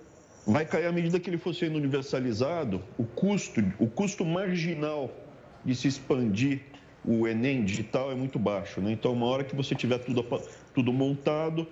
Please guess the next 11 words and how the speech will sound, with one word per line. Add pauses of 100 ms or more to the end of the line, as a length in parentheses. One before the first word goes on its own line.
(320)
é,
o
custo
fica
muito
baixo. (300)
Além
da
comodidade
e
da